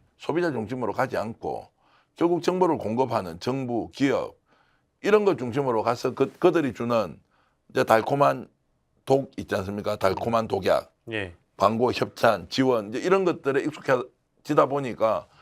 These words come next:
Speaker 1: 언론이 해야 하는 고유의 정보가 순수한 상태에서 소비자에게 전달되는 기능이 마비가 되고, 그렇지 않은 가공된, 왜곡된, 비정상적인 정보를 계속 주니까 결국 소비자가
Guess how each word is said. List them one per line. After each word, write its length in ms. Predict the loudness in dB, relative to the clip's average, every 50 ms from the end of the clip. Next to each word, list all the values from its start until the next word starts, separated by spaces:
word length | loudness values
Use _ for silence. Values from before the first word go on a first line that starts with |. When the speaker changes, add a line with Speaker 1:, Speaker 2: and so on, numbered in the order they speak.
| -20 -20 _ _ _ _ _ _ _ _ _
Speaker 1:
언론이 560 | 0 2 2 4 4 4 4 2 2 0 0 0
해야 300 | 2 2 2 2 2 2
하는 420 | 0 -2 -4 -6 -6 -6 -10 -14 _ _ _
고유의 800 | -6 -2 0 2 2 2 2 4 4 4 2 2 -2 -6 -10 -14 _ _ _ _ _ _
정보가 720 | -2 -2 0 2 2 2 2 2 4 2 2 2 0 -2 -8 _ _ _ _ _
순수한 580 | _ -4 0 2 2 2 4 2 2 2 2 0
상태에서 840 | -2 -2 -4 -4 -4 -2 -2 0 -2 -2 -4 -4 -2 -2 0 -2 -2
소비자에게 500 | -2 -4 -2 0 0 0 0 -2 -2 -2
전달되는 640 | -4 -2 0 0 -2 -2 -2 -4 -6 -6 -8 -6
기능이 680 | -4 -4 -2 -2 -2 -2 -2 -2 -2 -2 -4 -6 -10 -16 _ _ _ _ _ _ _ _ _
마비가 400 | 0 0 2 2 2 2 2 0
되고, 520 | 0 -2 -6 -6 -6 -8 -8 -8 -10 -14 _ _ _ _ _ -4
그렇지 340 | 0 2 2 2 0 0 -2
않은 260 | -2 -2 -2 -4 -4
가공된, 640 | -2 0 0 0 0 -2 -2 0 0 0 -2 -2 -2
왜곡된, 680 | -2 0 2 2 2 0 0 -6 -6 -6 -6 -8 -12 -20 _ _ _ _ _ _ _
비정상적인 640 | 0 2 2 2 0 -2 -2 -4 -4 -2 -2 -4 -2
정보를 280 | -4 -4 -2 -2 -2 -2
계속 300 | -2 -4 -4 -4 -4 -4
주니까 400 | -4 -4 -4 -4 -4 -4 -4 -4
결국 320 | -2 0 -2 0 -2 -4
소비자가 640 | -4 -2 -2 0 0 2 2 2 2 2 0 0 0